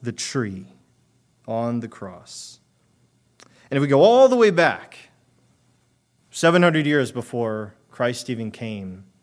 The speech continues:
into the world, God revealed through Isaiah the prophet the work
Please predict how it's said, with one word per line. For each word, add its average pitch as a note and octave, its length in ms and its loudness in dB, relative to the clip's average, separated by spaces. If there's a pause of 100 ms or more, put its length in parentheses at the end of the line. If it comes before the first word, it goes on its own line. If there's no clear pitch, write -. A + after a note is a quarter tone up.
(360)
into A2+ 240 -12
the G#2+ 100 -10
world, G2+ 480 -12 (1500)
God C3+ 360 6
revealed C3 540 0
through B2+ 160 0
Isaiah B2+ 640 -2 (140)
the A2 80 -14
prophet B2+ 580 -4 (880)
the A#2 80 -10
work C3+ 480 -4